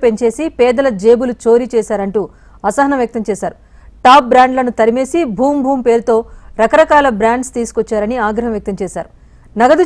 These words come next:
చెల్లింపులో ఆన్‌లైన్ విధానం పెట్టకుండా మరో తప్పిదం చేసిందన్నారు చంద్రబాబు. మద్యం వల్ల గడిచిన ఐదేళ్లలో ఎంతమంది ఆరోగ్యం దెబ్బతిందో, ఎంతమంది చనిపోయారో లెక్కలు తీస్తామని వెల్లడించారు. ఈ లిక్కర్ అంశంలో సీబీసీఐడీ ఎంక్వైరీకి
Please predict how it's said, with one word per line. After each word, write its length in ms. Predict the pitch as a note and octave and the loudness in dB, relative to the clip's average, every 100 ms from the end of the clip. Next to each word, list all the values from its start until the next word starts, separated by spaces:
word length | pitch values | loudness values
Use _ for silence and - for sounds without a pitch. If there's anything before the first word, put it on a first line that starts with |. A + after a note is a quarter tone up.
| E4 | 0
చెల్లింపులో 360 | D4+ D4+ D#4+ E4+ C4 | -4 -2 2 4 4
ఆన్‌లైన్ 300 | C#4+ C#4+ C4+ | 0 -4 -4
విధానం 320 | A#3+ B3 A#3 | -4 -4 -4
పెట్టకుండా 540 | G#3 A3 A3+ F#3+ B3 - - - | -6 -6 -4 -4 -6 -8 -20 -8
మరో 200 | G3+ C4 D4+ | 0 2 2
తప్పిదం 320 | C#4+ C#4+ C4+ C4 | 0 -2 -6 -2
చేసిందన్నారు 520 | B3 B3 A#3 G#3+ G#3+ C4+ | -4 -2 -6 -4 -4 -4
చంద్రబాబు. 420 | A3 G#3+ F#3 E3 - - - - - | -6 -4 -6 -8 -12 -20 -20 -20 -6
మద్యం 260 | A3 G#3 D#4 D4+ | -2 0 2 2
వల్ల 300 | D4 E4+ A3 G#3 | 2 -2 -2 0
గడిచిన 300 | A#3+ D4+ C#4+ A3+ A#3+ | 0 -2 -2 0 0
ఐదేళ్లలో 400 | C4 B3+ B3 G#3 - _ _ - | 0 0 0 -2 -4 _ _ 0
ఎంతమంది 500 | B3+ E4 D#4 C#4+ C#4 | 2 4 2 2 2
ఆరోగ్యం 460 | A#3 B3 A3+ A#3 | 4 4 2 -2
దెబ్బతిందో, 540 | G#3 F#3+ A3+ A3+ B3+ - _ _ - | -2 -2 -2 -2 -2 -4 _ _ 0
ఎంతమంది 480 | A3 C#4 D#4 D4 E4 D4 | 0 2 0 0 -4 -4
చనిపోయారో 640 | B3+ B3+ C#4 B3+ A#3 C#4 - | -4 -2 0 2 2 2 0
లెక్కలు 340 | G#3 G#3+ D4 C#4+ | -2 -2 0 -2
తీస్తామని 500 | B3+ A3+ A#3 A3 A#3+ | -4 -4 -4 -4 -4
వెల్లడించారు. 480 | G#3 G3 G3 F#3 E3 - _ _ _ - | -4 -4 -4 -8 -10 -16 _ _ _ -2
ఈ 100 | C4+ D4 | 0 2
లిక్కర్ 260 | D4+ F4+ E4+ | 2 2 2
అంశంలో 560 | C4 C4+ C#4+ C#4 G#3+ - - - | 0 -4 -2 0 0 -4 -20 -14
సీబీసీఐడీ 800 | - D#4 E4+ E4+ C#4+ C#4+ C#4 C4+ | -4 0 0 -2 -2 0 0 0
ఎంక్వైరీకి 640 | A#3+ A#3+ C4 B3 A#3 | -2 0 0 0 -2